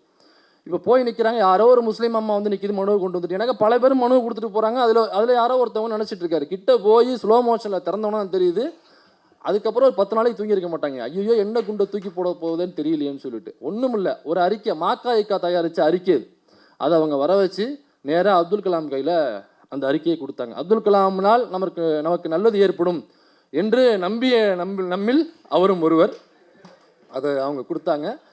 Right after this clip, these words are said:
அவ்வளோ பெரிய செயல்பாட்டாளர் அவங்க. அதுக்கப்புறம் அவங்க பல தாக்குதல்களுக்கு, கொலைவெறி தாக்குதல்களுக்கு உள்ளானவங்க. பயங்கரமான ஒரு இன்சிடென்ட் அது. அப்படியே படமா எடுக்கலாம் அவங்களுடைய வாழ்க்கை வரலாறு. அவங்களுடைய அப்பா யாருன்னா, அஹ், மும்பையில உள்ள ஹிந்துத்துவவாதிகளுக்கு,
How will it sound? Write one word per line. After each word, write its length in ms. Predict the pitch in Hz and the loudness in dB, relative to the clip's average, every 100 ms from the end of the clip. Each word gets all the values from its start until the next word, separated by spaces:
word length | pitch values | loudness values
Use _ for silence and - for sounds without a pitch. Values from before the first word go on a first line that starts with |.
| _ _ _ _ - | _ _ _ _ -6
அவ்வளோ 180 | 160 196 | 0 2
பெரிய 220 | 175 165 147 | 4 2 0
செயல்பாட்டாளர் 540 | 175 202 190 165 160 | -2 -2 -2 -2 -2
அவங்க. 280 | 151 151 185 | -2 -2 0
அதுக்கப்புறம் 500 | 220 214 220 214 247 | 2 2 0 0 0
அவங்க 240 | 240 208 190 | 0 0 -2
பல 240 | 180 180 | -2 -2
தாக்குதல்களுக்கு, 800 | 180 208 240 226 214 190 180 240 247 | 0 -2 -2 -2 0 -2 -6 -10 -6
கொலைவெறி 440 | 175 220 240 214 196 | -2 0 0 -2 0
தாக்குதல்களுக்கு 720 | 185 185 180 175 175 220 175 | -2 -2 -2 -2 -2 -2 0
உள்ளானவங்க. 460 | 185 170 135 113 - _ _ _ _ _ _ - | 0 0 -6 -10 -18 _ _ _ _ _ _ -8
பயங்கரமான 580 | 160 202 208 202 208 | -6 -4 -4 -2 -2
ஒரு 140 | 196 175 | -2 -2
இன்சிடென்ட் 380 | 175 175 165 143 | -6 -8 -8 -6
அது. 100 | 127 | -6
அப்படியே 220 | 170 180 | -6 -4
படமா 280 | 160 180 196 | -2 -2 -4
எடுக்கலாம் 280 | 165 151 143 | -4 -6 -8
அவங்களுடைய 140 | 131 | -6
வாழ்க்கை 320 | 127 135 135 | -6 -6 -6
வரலாறு. 300 | 127 117 107 101 | -8 -8 -8 -4
அவங்களுடைய 320 | 160 196 180 | -4 -2 0
அப்பா 360 | 156 202 247 240 | 0 0 2 2
யாருன்னா, 560 | 214 185 160 202 330 - _ _ _ _ _ _ | 2 0 -2 -4 -6 -14 _ _ _ _ _ _
அஹ், 200 | - 147 | -6 -4
மும்பையில 540 | 160 220 262 269 247 233 | -2 0 4 4 6 4
உள்ள 500 | 208 208 208 233 240 | 4 2 2 2 0
ஹிந்துத்துவவாதிகளுக்கு, 1200 | 214 233 262 247 220 202 208 202 190 214 240 254 | -4 -8 -4 0 2 2 0 -2 -4 -4 -6 -8